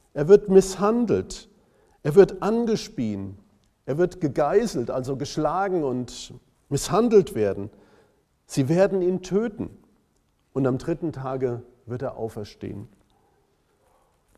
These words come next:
Und da stellt sich die Frage, warum geht der Herr Jesus nach Jerusalem?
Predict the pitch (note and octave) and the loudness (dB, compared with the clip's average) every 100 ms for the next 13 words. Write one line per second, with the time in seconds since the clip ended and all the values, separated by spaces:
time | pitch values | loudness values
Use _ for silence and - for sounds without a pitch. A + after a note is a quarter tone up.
0 | _ _ _ _ _ _ _ _ _ _ | _ _ _ _ _ _ _ _ _ _
1 | _ _ - C#3 - F3 A3+ G#3+ - E3 | _ _ -6 -2 2 4 4 0 -4 -4
2 | - D3+ D#3+ F3+ F3 C3+ - _ _ _ | -4 -6 -4 0 0 -2 -16 _ _ _
3 | _ _ _ _ _ _ F2 F#2 C3+ G3 | _ _ _ _ _ _ -16 -8 -4 -2
4 | G3+ G3+ G#3 - F3 G3 F3 C#3+ C3 A2 | 4 2 2 0 0 2 0 -2 -4 -2
5 | D3 A3 G#3+ G#3 G3+ - - _ _ _ | -2 -2 -2 -2 -4 -8 -20 _ _ _
6 | _ _ _ - D3 C#3 F3 D#3 C#3+ E3 | _ _ _ -14 -12 -4 0 0 2 0
7 | D#3 A2 E2+ E2+ | -2 -6 -8 -12